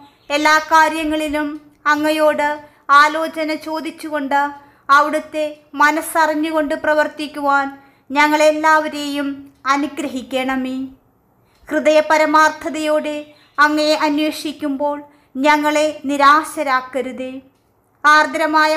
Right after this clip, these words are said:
മുഖഭാവത്തോടെ ഞങ്ങളെ നോക്കണമേ. ഈശോയെ, ഞങ്ങളുടെ ചിന്തകളിലും വാക്കുകളിലും പ്രവൃത്തികളിലും വന്നുപോയ എല്ലാ പിഴവുകളെയും ഓർത്ത് ആത്മാർത്ഥമായി ഞങ്ങൾ അനുതപിക്കുന്നു.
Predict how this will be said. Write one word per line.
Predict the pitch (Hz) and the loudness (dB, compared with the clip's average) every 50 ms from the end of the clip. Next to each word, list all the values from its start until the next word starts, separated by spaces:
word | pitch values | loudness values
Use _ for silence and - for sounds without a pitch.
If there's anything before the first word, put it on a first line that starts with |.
| 302 | -2
മുഖഭാവത്തോടെ | 302 302 302 - 330 339 330 330 311 302 294 294 294 294 311 302 294 294 269 285 285 285 285 _ _ _ _ _ - 269 285 | -4 -6 -6 -6 -10 -6 0 2 2 4 2 2 0 -2 -4 -4 -2 -2 -4 -6 -8 -10 -12 _ _ _ _ _ -6 -2 0
ഞങ്ങളെ | 294 294 285 294 294 285 294 285 269 | 0 2 2 0 0 0 0 0 0
നോക്കണമേ. | 269 269 269 269 269 269 262 254 262 262 254 254 254 262 262 262 262 _ _ _ _ _ _ _ _ _ - | -2 -2 -4 -4 -4 -4 -4 -4 -4 -4 -6 -6 -6 -8 -8 -10 -12 _ _ _ _ _ _ _ _ _ -8
ഈശോയെ, | 277 294 285 294 - 302 302 294 285 285 285 285 285 285 285 - _ _ _ _ - | -6 -6 -6 -6 -4 -4 -2 -2 0 -2 -2 -2 -4 -6 -10 -14 _ _ _ _ -4
ഞങ്ങളുടെ | 269 277 302 302 302 311 311 302 311 320 311 - - | 0 2 2 4 4 2 2 2 0 -2 -4 -6 -6
ചിന്തകളിലും | 320 311 311 302 320 320 311 320 302 302 294 277 285 294 285 285 285 - _ _ _ - 269 240 | -4 -2 -2 0 0 0 0 0 -2 -2 -2 -2 -2 -2 -2 -6 -8 -12 _ _ _ -10 -2 2
വാക്കുകളിലും | 294 294 302 311 311 - 339 330 311 302 294 285 285 277 285 277 277 285 277 - - _ _ _ - | 4 6 4 4 2 -4 -8 -4 -4 -4 -4 -4 -4 -4 -4 -6 -6 -8 -12 -16 -20 _ _ _ -2
പ്രവൃത്തികളിലും | - 302 294 302 320 311 311 - 339 320 320 311 294 294 277 277 285 285 285 285 277 - - _ - 240 | 0 0 2 0 -2 -4 -4 -8 -6 -2 -2 -2 -2 -2 -2 -2 -2 -2 -2 -4 -6 -10 -16 _ -6 0
വന്നുപോയ | 262 277 285 285 285 302 302 302 302 285 277 285 277 277 277 277 277 - - _ _ _ - 277 | 2 2 2 2 0 -2 -2 0 -2 -2 0 0 0 -2 -2 -2 -6 -12 -20 _ _ _ -6 -4
എല്ലാ | 285 294 302 302 302 302 302 | -2 2 4 4 4 2 0
പിഴവുകളെയും | - 330 330 330 330 302 330 330 320 311 311 311 311 320 294 285 285 | -4 -4 -2 0 -2 -2 -2 -4 -2 -2 -2 -2 -2 -2 -2 0 0
ഓർത്ത് | 285 277 277 - 277 269 277 277 277 - - - _ _ _ - 277 | -2 -2 -2 -2 -2 -2 -2 -2 -4 -10 -18 -20 _ _ _ 0 2
ആത്മാർത്ഥമായി | 294 269 262 277 294 302 294 294 294 - 285 285 285 285 285 285 285 285 285 294 - - _ _ _ - - 269 | 2 2 2 4 4 4 4 2 -2 -10 -6 -2 0 2 2 2 2 0 -4 -8 -12 -16 _ _ _ -10 -4 0
ഞങ്ങൾ | 294 294 302 294 294 294 285 302 285 - - 254 269 | 2 2 2 2 0 0 -2 -2 -4 -4 -2 0 0
അനുതപിക്കുന്നു. | 277 277 294 285 - 269 254 254 254 240 - - 262 247 247 247 254 | 0 0 -2 -2 -4 -4 -4 -4 -8 -12 -10 -10 -8 -8 -6 -6 -6